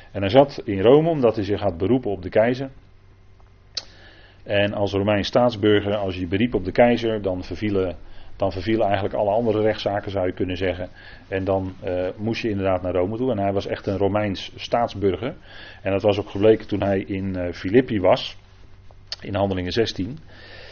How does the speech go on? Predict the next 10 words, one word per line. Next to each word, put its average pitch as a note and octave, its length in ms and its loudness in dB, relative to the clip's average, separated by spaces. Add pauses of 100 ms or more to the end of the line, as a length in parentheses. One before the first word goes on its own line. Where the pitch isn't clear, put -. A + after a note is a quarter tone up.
(480)
En G#2 360 0
hij G2+ 180 -2
schrijft A#2+ 320 2
dan G#2 120 4
later G2+ 500 6
deze F#2 300 2
brief G#2+ 380 -2
aan G2 260 2
de F#2+ 240 2
Filippenzen. F#2+ 680 2